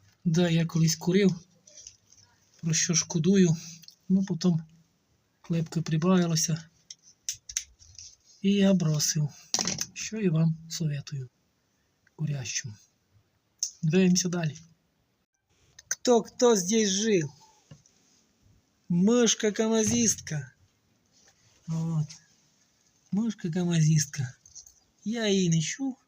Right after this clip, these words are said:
но вона тут і жила. В камазі все є, що перекусити. От, бумага, оригінал.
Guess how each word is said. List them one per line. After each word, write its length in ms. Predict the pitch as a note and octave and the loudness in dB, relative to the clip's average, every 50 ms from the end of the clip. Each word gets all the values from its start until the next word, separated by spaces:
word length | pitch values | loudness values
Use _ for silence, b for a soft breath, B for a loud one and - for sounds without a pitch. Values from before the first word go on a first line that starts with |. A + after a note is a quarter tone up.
| _ _ _ _ _ _ _ _ _ _ _ _ _ _ - | _ _ _ _ _ _ _ _ _ _ _ _ _ _ -6
но 280 | E3 E3+ F#3+ A#3+ A#3+ | -4 -2 -2 0 0
вона 200 | G#3 F#3 F3+ F#3+ | 0 0 0 -2
тут 100 | E3+ D#3+ | -2 -2
і 120 | G#3 G#3 F#3 | -2 0 0
жила. 540 | D#3 E3 E3 D#3+ D#3 D#3 D#3 D3+ - - _ _ _ _ _ _ _ _ _ _ _ _ _ _ _ _ _ _ _ _ _ | 0 0 0 0 2 2 0 0 -2 -6 _ _ _ _ _ _ _ _ _ _ _ _ _ _ _ _ _ _ _ _ _
В 40 | - | -12
камазі 380 | - C4 A3+ G#3 F#3+ D#3+ D#3 D#3+ | -8 -4 -2 0 0 0 0 0
все 280 | D3+ - - A3+ A3+ | 0 0 0 2 0
є, 100 | A3+ G#3+ | 0 0
що 200 | G3 - - G#3 | 0 0 -2 -2
перекусити. 800 | F#3 G3+ G3+ G3 G3 - F#3+ - - G#3 G3 F#3+ - F#2 D#3+ D3+ B B B B B B B B B B B B _ - - | 0 0 0 0 -2 -4 -4 -2 0 0 0 0 -2 -4 -6 -6 B B B B B B B B B B B B _ -20 -12
От, 240 | - F3 E3+ E3+ D#3+ | -10 -8 -6 -6 -6
бумага, 720 | D3 C#3 D#3 E3 F3 F#3+ G#3+ A3+ A3 A3 G#3+ G#3 G3 D#3 - - - _ _ _ _ _ _ _ _ - | -6 -4 -2 -2 0 0 2 2 2 2 2 2 0 -2 -4 -12 -20 _ _ _ _ _ _ _ _ -8
оригінал. 800 | F3+ F3+ F3 E3+ D3+ C#3+ D#3+ F#3 G3 G#3+ A3+ A#3 A3+ A3 G3 | -6 -4 -2 -2 -2 -2 -2 0 0 0 0 0 0 -2 -4